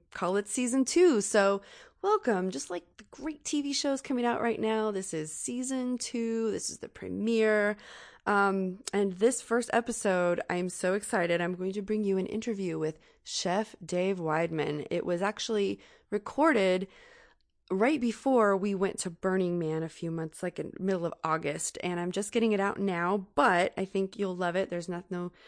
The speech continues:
nothing lost there except that, um, his business is actually just launching, so it's actually kind of perfect. Um, Chef Dave is an amazing man I met through the Burning Man community here in L A, and his story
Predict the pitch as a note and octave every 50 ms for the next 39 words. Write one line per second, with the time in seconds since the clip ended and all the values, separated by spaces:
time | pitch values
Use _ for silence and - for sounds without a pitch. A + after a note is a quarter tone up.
0 | - - - - _ - G3+ F#3+ - - G3+ G3 F#3 F#3+ F#3+ F#3 F3+ - - -
1 | - F#3 F3 F3 F#3 F#3 - - - F#3 - - - F#3 F3+ - - F3 F3+ F3
2 | F3 F#3 F3+ - - A3+ A#3 - F#3+ F3+ F3+ F3 - - G3 G3 - - F#3 F3+
3 | F3+ D#3+ - - F#3+ F3+ - - G3 G3 G3 F#3+ F#3+ - A#3+ B3 C#4+ D4 - G#3+
4 | F#3 E3+ - - - - - - - C#4+ C#4 - - A3 A3 G#3+ - - F#3 F3+
5 | - - E3 D#3+ D#3+ - _ - _ - - - - - - - - G3 G3 G3
6 | F#3 F#3 F#3+ F#3 F3+ - _ _ _ _ - - - A#3+ A3+ A3+ - C4 B3+ B3
7 | A3 F#3+ G3 A3+ A3 A3+ G#3+ F#3+ G3 F#3+ F#3+ F#3+ F#3+ G3 G#3+ A3+ A#3 G#3 A3+ A3
8 | A3 A3 G#3+ G#3+ G3+ G3 G3+ A3 G#3+ G3 G3 G3+ F3+ - - - - G#3+ G3+ F#3
9 | F#3 - A3 B3 C4+ C#4 C4+ A#3+ G3+ F#3+ F#3+ F#3+ - - G3 E3+ E3 D#3 E3 E3
10 | F3+ F#3 G3+ G3+ G3+ F3+ F3 E3+ E3+ E3 E3+ E3 D#3+ D#3 D#3 E3 F#3 G#3 - -
11 | F#3+ F#3+ G3+ G3+ G3+ - - - - G3+ G3 G3+ G3+ G3+ G3+ G3+ G3